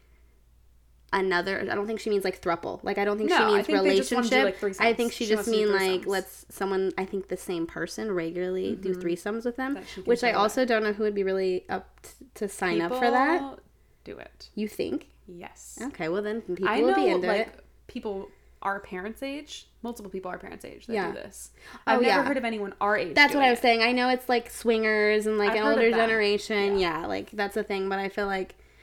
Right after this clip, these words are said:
Speaker 1: but this could be an older person
Speaker 2: This
Speaker 1: too.
Speaker 2: could.
Speaker 1: This could be an older
Speaker 2: This
Speaker 1: person
Speaker 2: could.
Speaker 1: too, so it just, it just depends on that.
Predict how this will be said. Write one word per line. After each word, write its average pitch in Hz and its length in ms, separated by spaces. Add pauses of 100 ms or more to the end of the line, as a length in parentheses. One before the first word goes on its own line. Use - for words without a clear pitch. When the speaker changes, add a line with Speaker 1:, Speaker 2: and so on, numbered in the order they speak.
(180)
Speaker 1:
but 262 120
this 403 140
could 494 200
be 311 100
an - 60
older 233 220
person 233 320
Speaker 2:
This 294 140
Speaker 1:
too. 349 180
Speaker 2:
could. 202 80
Speaker 1:
This 247 180
could 294 140
be 254 80
an 220 80
older 214 200
Speaker 2:
This 214 220
Speaker 1:
person 202 100
Speaker 2:
could. 208 180
Speaker 1:
too, 185 140
so - 160
it - 80
just, 196 360
it - 60
just - 200
depends 185 340
on 175 100
that. 180 180